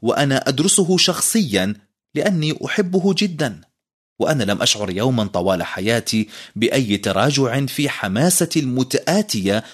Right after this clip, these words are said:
من اكتشاف الحق العظيم الموجود في كلمة الله. وسوف أقول لكم شيئًا،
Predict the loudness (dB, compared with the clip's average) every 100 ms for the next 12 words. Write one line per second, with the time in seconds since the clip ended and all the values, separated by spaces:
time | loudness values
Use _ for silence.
0 | -2 0 2 2 2 2 2 -2 -2 -4
1 | -2 -2 0 0 0 -2 -4 _ _ -2
2 | 0 0 0 2 2 4 2 -2 _ -8
3 | -2 -2 -2 -8 -6 -6 -8 -8 -6 -8
4 | -10 _ _ _ _ _ _ _ _ -8
5 | -2 0 2 2 2 0 -2 0 0 2
6 | 0 -2 -4 -6 -6 -6 -6 -12